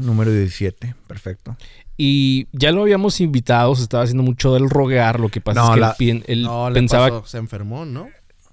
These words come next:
Speaker 2: Mm.
Speaker 1: Fue en diciembre, digo, yo no recuerdo que me hayan, eh,
Speaker 3: Pues él me dijo,
Speaker 1: invitado,
Speaker 3: él me dijo
Speaker 1: a
Speaker 3: que me iba a
Speaker 1: menos de
Speaker 3: invitar.
Speaker 1: que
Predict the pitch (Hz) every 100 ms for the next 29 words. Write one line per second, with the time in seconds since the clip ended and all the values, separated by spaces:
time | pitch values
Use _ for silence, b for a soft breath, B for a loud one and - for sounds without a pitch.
0 | _ _ 127 120 113 110 110 107 107 104
1 | 104 - - 135 139 151 - 175 165 160
2 | 135 131 175 220 214 202 190 196 - 143
3 | 147 160 156 - 117 107 101 95 107 113
4 | - - _ _ - - 120 156 220 170
5 | 143 127 127 117 135 135 175 185 139 151
6 | 165 175 202 202 160 151 147 131 131